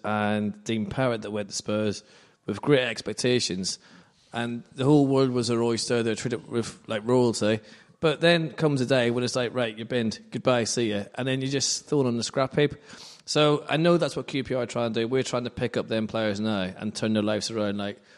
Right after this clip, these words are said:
with Hull from Spurs and stuff like that there. But I think it's disgusting the way football's run now, the way kids and their parents are just tapped up by, by bigger clubs and just racked and stacked. It's, it should be local levels and maybe go the way Germany do, where you've got to have so many youth team players in your first team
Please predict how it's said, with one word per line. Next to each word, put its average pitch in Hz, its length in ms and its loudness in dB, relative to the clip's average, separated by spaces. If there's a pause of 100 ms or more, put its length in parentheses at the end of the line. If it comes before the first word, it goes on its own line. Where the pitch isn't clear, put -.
(160)
with 104 140 -2
Hull 107 260 4
from 104 180 -8
Spurs 104 380 -2
and 95 80 -8
stuff - 220 -6
like 92 100 -2
that 101 160 -2
there. 107 200 4
But - 280 -2 (800)
I 151 100 2
think 160 180 6
it's 131 80 2
disgusting 120 460 0
the 107 40 -2
way 104 140 0
football's 110 380 -6
run 101 160 0
now, 101 180 0 (320)
the 117 100 -2
way 117 140 2
kids 107 400 0
and 101 200 -6
their 104 140 -4
parents 101 460 2
are 92 40 -4
just 104 220 -4
tapped 104 280 -2
up - 160 -4
by, 101 300 4 (580)
by 101 160 2
bigger 101 240 0
clubs 95 400 0
and 104 80 -2
just 101 180 0
racked 104 300 -2
and 98 100 -2
stacked. 107 380 -4
It's, - 160 -6
it 127 100 -4
should 147 240 2
be 135 360 0 (100)
local 135 340 2
levels 120 460 0
and 120 200 -2 (300)
maybe 202 220 8
go 190 100 10
the 175 100 8
way 160 140 8
Germany 170 300 4
do, 131 120 2
where 123 80 0
you've 117 120 -4
got 151 80 -2
to 151 80 0
have 127 160 2
so 139 160 6
many 123 160 4
youth 120 300 0
team 117 180 -2
players 113 380 0
in 123 200 -2
your 113 120 0
first - 320 2
team 104 200 0